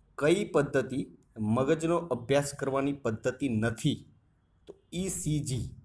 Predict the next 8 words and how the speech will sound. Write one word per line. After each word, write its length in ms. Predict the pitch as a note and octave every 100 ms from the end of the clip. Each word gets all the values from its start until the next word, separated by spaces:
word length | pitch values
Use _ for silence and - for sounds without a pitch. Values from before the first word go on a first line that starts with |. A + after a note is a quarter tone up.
| _ _ -
જે 120 | A#2+
મગજનો 800 | A2 A#2+ C#3+ E3+ E3 D#3+ E3+ - - _ _
અભ્યાસ 420 | A2+ - C#3 C#3
કરવાની 380 | - A2+ A2+ C3+
પદ્ધતિ 520 | C#3+ A2 G#2+ B2+ -
નથી. 540 | D#3+ B2 B2+ - F#2+ - _ _ _ _ _ -
વીસમો 460 | G2 E3 E3+ F#3
ક્વેશ્ચન, 460 | F3 A2+ - B2+